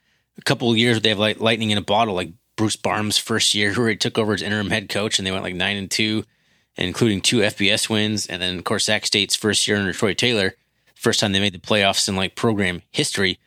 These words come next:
So, I mean, that's kinda how I see Portland State right now. And the Cats have won ten of the last eleven meetings, uh, the last two in a row against Portland State. My concern, though, is, though, and this is actually a concern I have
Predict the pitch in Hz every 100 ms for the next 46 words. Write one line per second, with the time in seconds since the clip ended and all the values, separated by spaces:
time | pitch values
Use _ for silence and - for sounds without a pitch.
0 | _ _ _ - - 110 104 - _ _
1 | _ _ _ - - - - 120 135 139
2 | - 156 147 143 117 143 120 123 107 -
3 | 110 78 90 90 95 104 98 - 123 123
4 | 107 113 117 95 117 123 123 101 87 104
5 | 101 104 - 95 98 107 98 - _ _
6 | _ _ - 117 123 120 117 - - 101
7 | 92 90 104 - - 131 101 107 123 117
8 | _ - 104 113 - - _ _ _ -
9 | 339 - 113 113 123 113 - _ _ _
10 | _ _ _ _ _ 127 131 135 113 -
11 | 220 254 139 101 98 95 - 101 90 98
12 | 95 95 - _ _ _ _ _ _ _
13 | - 120 139 - 127 117 - 113 - 107
14 | 120 110 101 101 92